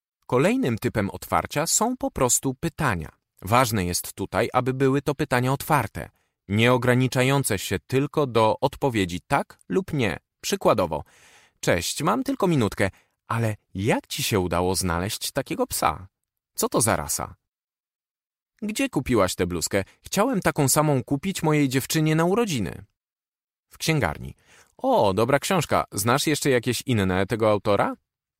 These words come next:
„Myślisz, że będę wyglądać w tym dobrze?” Sklep z odzieżą. „Które perfumy ładniej pachną?” Dajesz do powąchania nadgarstki w drogerii, po czym na tym, który wybrała, stawiasz kreseczkę obok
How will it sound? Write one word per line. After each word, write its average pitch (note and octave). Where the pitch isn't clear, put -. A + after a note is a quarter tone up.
„Myślisz, D#3+
że C3
będę B2
wyglądać A2
w -
tym G#2+
dobrze?” G2
Sklep -
z F#2
odzieżą. E2+
„Które F4
perfumy B2
ładniej G2
pachną?” D#2
Dajesz G#2
do F#2
powąchania G2+
nadgarstki F#2+
w E3+
drogerii, E3
po G3+
czym D#3
na C3
tym, E2
który F#2
wybrała, G#2
stawiasz F3+
kreseczkę D#3+
obok E3+